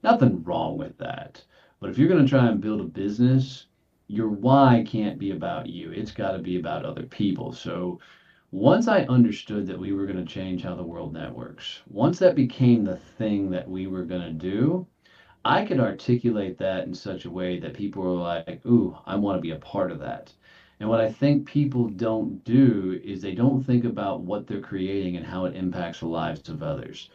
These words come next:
So the champion's vision is all about how can you have a vision that's big enough to intimidate and scare you some, but is said in such a way that other people wanna lean in and help you build that thing.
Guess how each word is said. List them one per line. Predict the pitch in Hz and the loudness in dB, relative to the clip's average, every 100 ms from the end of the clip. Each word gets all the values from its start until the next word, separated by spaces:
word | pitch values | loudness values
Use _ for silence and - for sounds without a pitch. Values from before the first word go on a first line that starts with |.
| _ _ | _ _
So | _ 95 | _ -8
the | |
champion's | 92 127 135 120 107 | 2 6 6 6 2
vision | 120 139 117 104 | 2 2 2 -2
is | 90 | -8
all | 90 104 113 110 | -8 -2 -2 -2
about | 104 107 107 98 92 | -4 -4 -2 -2 -4
how | - 120 135 | -6 -4 -4
can | - 226 | -2 -2
you | 190 | 2
have | 139 120 | 2 2
a | 101 | -2
vision | 92 95 87 85 82 78 _ _ _ _ | -4 -4 -4 -4 -8 -10 _ _ _ _
that's | 92 104 101 - - - - | 0 0 0 -4 -14 -16 -6
big | 123 143 | 2 4
enough | 170 160 151 | 4 2 0
to | - 123 | 2 2
intimidate | 117 120 117 - 127 117 113 101 | 6 4 4 4 6 6 2 -4
and | 104 | -6
scare | - 113 107 | -8 -6 -4
you | 101 95 101 92 | -2 -2 -4 -6
some, | - - - 64 62 - _ _ _ | -8 -8 -8 -8 -12 -16 _ _ _
but | 98 110 107 | -4 0 0
is | 104 | -2
said | - 135 147 | -2 2 4
in | 160 | 4
such | 147 143 135 123 | 0 2 2 0
a | |
way | 107 110 104 | 0 0 0
that | 95 92 | -2 -4
other | 98 120 | -2 -2
people | 117 120 110 104 | 0 -2 -2 -4
wanna | 101 92 | -4 -4
lean | 85 90 101 107 | -6 -4 -2 0
in | 98 98 113 117 | -2 -2 -2 -4
and | 107 92 | -6 -8
help | 98 92 - | -6 -6 -6
you | 92 82 - | -8 -8 -6
build | 101 98 95 82 | -2 0 -2 -4
that | 82 85 - - | -6 -4 -6 -12
thing. | - 104 101 - | -6 -2 -2 -4